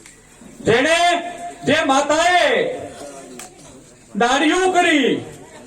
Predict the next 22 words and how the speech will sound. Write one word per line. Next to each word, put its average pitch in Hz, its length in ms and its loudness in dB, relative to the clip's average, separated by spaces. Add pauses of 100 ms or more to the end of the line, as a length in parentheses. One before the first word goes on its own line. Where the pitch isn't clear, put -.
(260)
અને 294 580 0 (280)
નવ 302 240 2
નવ 330 300 0
માસ 240 400 0
ઉદરમાં 294 680 2
વેઠી 254 680 2 (460)
અને 269 360 0
જન્મ 247 320 2
આપ્યો 240 560 0
હોય, 208 200 2 (480)
અને 233 160 2
ત્યારે 233 380 2
ઈ 233 240 2
કદાચ 233 540 2
જીવ 226 160 4
કહેતો 233 420 4
હતો, 226 180 2
"કીધી 208 400 4
હતી 214 260 2
જેલમાં 185 560 2
શું 196 180 4
વાત 180 360 2